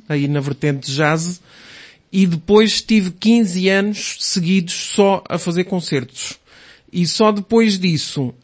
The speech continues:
é que resolvi voltar à academia, tanto para, ah, aprender mais, como para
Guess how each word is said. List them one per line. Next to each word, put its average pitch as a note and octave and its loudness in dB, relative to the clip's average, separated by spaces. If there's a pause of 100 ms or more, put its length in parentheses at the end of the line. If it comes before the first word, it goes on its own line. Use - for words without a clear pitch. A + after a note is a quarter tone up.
é D#3+ 0
que F#3 2
resolvi F#3 2
voltar G3+ 0
à G3+ 0
academia, E3+ 0 (140)
tanto F3+ 0
para, C#3+ 0 (180)
ah, C#3+ -4
aprender D3 0
mais, C#3 0
como F#3 0
para G3 -2